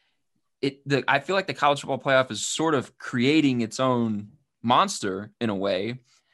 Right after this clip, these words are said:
This season would have been the perfect opportunity to break that with a team like Cincinnati. If suddenly you start including more teams into that top four,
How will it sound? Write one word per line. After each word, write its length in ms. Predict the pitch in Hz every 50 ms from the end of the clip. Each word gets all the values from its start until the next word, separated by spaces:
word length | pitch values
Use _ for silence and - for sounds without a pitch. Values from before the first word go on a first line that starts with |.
| _ _ _ _ -
This 240 | 101 135 170 180 -
season 380 | - 175 165 147 139 139 131
would 120 | 127 131 131
have 100 | 117 110
been 160 | 123 123 120
the 60 | 113
perfect 340 | 104 - 151 143 135 131 -
opportunity 540 | 127 120 - 113 107 - 120 117 110 107 101
to 60 | -
break 300 | 95 - 117 123 123 123
that 200 | - 117 107 -
with 100 | - 101
a 40 | 90
team 260 | - - - 104 107
like 160 | 110 104 - -
Cincinnati. 600 | - 101 104 101 - 107 113 120 117 110 98 107
If 100 | 110 -
suddenly 340 | - 156 180 208 220 208
you 120 | 175 143 131
start 340 | - - 127 120 113 - -
including 800 | 101 95 - - - - 131 151 156 139 123 117 107 104 101 104 - _ _ _ _ _ _ _ _ -
more 260 | 104 117 143 151 135
teams 600 | - - - 143 143 131 120 107 101 - - -
into 160 | 123 127 123
that 220 | 110 101 95 - -
top 340 | - 123 117 104 - - -
four, 560 | - - 160 175 156 107 92 95 98 123